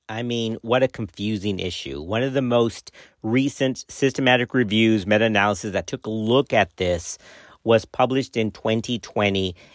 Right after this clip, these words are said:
in the Journal of Obstetrics and Gynecology Science, right? Obstetrics and Gynecology Science. And they looked at the rates of I V H in babies that have had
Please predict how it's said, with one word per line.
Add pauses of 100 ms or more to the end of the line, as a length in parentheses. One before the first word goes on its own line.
(140)
in
the
Journal
of
Obstetrics
and
Gynecology
Science,
right?
Obstetrics
and
Gynecology
Science. (540)
And
they
looked
at
the
rates
of
I
V
H
in
babies
that
have
had